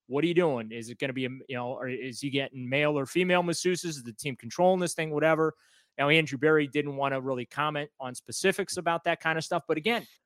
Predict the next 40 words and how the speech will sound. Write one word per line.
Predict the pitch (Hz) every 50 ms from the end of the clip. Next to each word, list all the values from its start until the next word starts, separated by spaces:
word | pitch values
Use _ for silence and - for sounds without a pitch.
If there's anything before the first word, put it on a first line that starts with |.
| _ _ _
these | - 151 175 185 190 190 - -
questions | - - - 160 185 170 - - - 160 147 139 123 - _ _ _ _ _ _
have | - - 165 165 170 175 165 - - _ _ _ -
to | - 160
be | 151 170 -
asked. | 143 175 160 139 131 - _ _ - 139
We | 135 185 247 285 285 -
are | - 226 220 220 214
not | 196 202 214 202 - 165 131
there | 185 190 185 185 151 -
as | 170 165 - -
fans. | - - 180 156 139 117 104 104 - - _ _ _ _ -
We | 120 127 175 202 247
are | 269 254
not | 247 233 233 -
there | - 208 208 214
to | 214
take | 214 - 214 202 196 -
pictures | 196 185 - - 196 170 -
with | 185 175 _
players. | - 165 160 151 147 151 156 147 143
We | 147 143
are | 139 139
not | 143 147 185 190 -
there | 220 220 220
to | 220 196
shake | - - 214 208 202 -
hands | 202 190 190 196 202 190 190
and | 196 175 135
dap | 170 160 175 190 - 185
up | 175 - 175
with | 180 170 _
players | - 175 170 170 175 185 175 151
and | 185 175
hug | 151 131 175 175 175 170
'em | 170 170 170 170 175 170 _ _ _ _ _ -
and | 123 120
high | - 160 170 185 196
five | - - 180 170 175 180 160
'em | 170 175 175 180 180